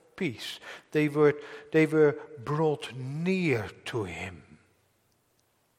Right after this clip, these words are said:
Therefore, keep praying for your wayward child and grandchild. Don't give up. I would say, especially when you have received a place this morning at the Lord's table,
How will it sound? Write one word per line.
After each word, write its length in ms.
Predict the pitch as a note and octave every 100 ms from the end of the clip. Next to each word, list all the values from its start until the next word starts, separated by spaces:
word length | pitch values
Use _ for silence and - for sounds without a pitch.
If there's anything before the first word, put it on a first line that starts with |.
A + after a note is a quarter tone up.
| _ _ _ _ - _ _ _ _ _ _ _ _ _ _ _ _ _ _ _ _ _ _ _ _ _ -
Therefore, 480 | B2 C3 B2+ -
keep 340 | - D3 B2 -
praying 360 | - C#3+ B2+ A2
for 220 | - B2
your 240 | A#2+ A2+ - - - A#2+ A2
wayward 640 | C#3 C#3 B2+ B2 B2 A#2
child 680 | - - C#3 C3 A#2 G#2 -
and 280 | B2 A2+ G#2+
grandchild. 720 | A#2+ A#2+ A#2+ G#2+ - - G2 F2 F2
Don't 480 | - C3+ C3 A2+ G2 - -
give 400 | A#2+ G#2 - - -
up. 320 | A2 - _ - _ _ _ _ _ _ _ _ _ _ _ _ _ _ _ _ _ _ _ _ _ _ _ _ _ _ _ _ _ _ _ - - -
I 100 | A#2
would 180 | A2+ -
say, 260 | B2 A2+
especially 540 | A#2+ A2+ - D3 - A#2
when 180 | A#2+
you 100 | A#2
have 140 | A#2 A2+
received 420 | A#2 - C3+ -
a 60 | A#2+
place 420 | A2+ D#3 C#3 C#3
this 260 | C3+ B2+ C#3
morning 300 | C#3+ C3+ C#3
at 100 | -
the 80 |
Lord's 400 | C3+ C#3 C#3 -
table, 500 | - E3+ D#3 A2 G2